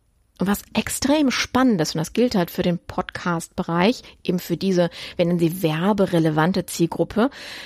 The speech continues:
dass dreißig Prozent der Hörer angeben, ihren täglichen Informationsbedarf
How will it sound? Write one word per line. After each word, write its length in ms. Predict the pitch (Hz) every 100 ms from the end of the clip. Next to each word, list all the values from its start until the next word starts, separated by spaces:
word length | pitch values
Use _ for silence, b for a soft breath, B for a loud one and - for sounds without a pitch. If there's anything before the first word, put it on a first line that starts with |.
| B
dass 160 | 190
dreißig 640 | - 202 247 359 392 -
Prozent 440 | - - - 240 233
der 160 | 208
Hörer 500 | 202 214 196 156 143
angeben, 500 | 156 202 190 160 165 -
ihren 240 | 190 185
täglichen 500 | - 302 302 247 -
Informationsbedarf 1000 | 208 190 190 175 - 196 - 180 165 -